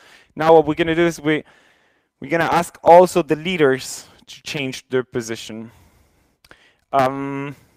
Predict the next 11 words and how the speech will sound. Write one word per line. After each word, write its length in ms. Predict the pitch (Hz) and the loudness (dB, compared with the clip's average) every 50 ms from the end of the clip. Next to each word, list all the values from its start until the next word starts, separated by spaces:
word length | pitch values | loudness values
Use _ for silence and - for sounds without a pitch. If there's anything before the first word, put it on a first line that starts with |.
| _ _ _ _ _ _ _ _ - | _ _ _ _ _ _ _ _ -18
and 100 | 139 131 | -16 -8
something 320 | - 165 165 160 165 165 156 | -4 -4 -4 -4 -4 -4 -4
that 140 | 151 147 | -4 -4
Martin 640 | 151 156 170 175 170 160 - - 147 131 131 131 131 - _ _ _ _ _ 143 | -2 0 2 2 2 0 -4 -6 -8 -8 -8 -10 -14 -18 _ _ _ _ _ _
worked 300 | 135 131 135 131 123 127 | -4 -2 -2 -2 -2 -4
with 140 | 135 123 - | -8 -8 -6
Eva 300 | 120 131 123 120 120 117 | -6 -6 -4 -4 -4 -4
yesterday. 600 | 104 101 104 104 - - - 90 80 80 82 123 _ _ _ _ _ _ _ _ _ _ _ _ _ _ _ _ _ _ _ _ _ _ _ _ | -4 -6 -8 -10 -12 -16 -16 -14 -14 -14 -16 -20 _ _ _ _ _ _ _ _ _ _ _ _ _ _ _ _ _ _ _ _ _ _ _ _
So, 560 | _ - - - - 156 156 151 139 139 139 _ _ _ _ _ _ _ _ _ _ _ _ _ - | _ -20 -12 -4 0 2 4 4 4 2 0 _ _ _ _ _ _ _ _ _ _ _ _ _ 2
going 320 | 160 185 196 202 196 175 | 4 6 6 4 2 -2
back 300 | 151 160 143 143 - | -2 -2 -2 -2 -4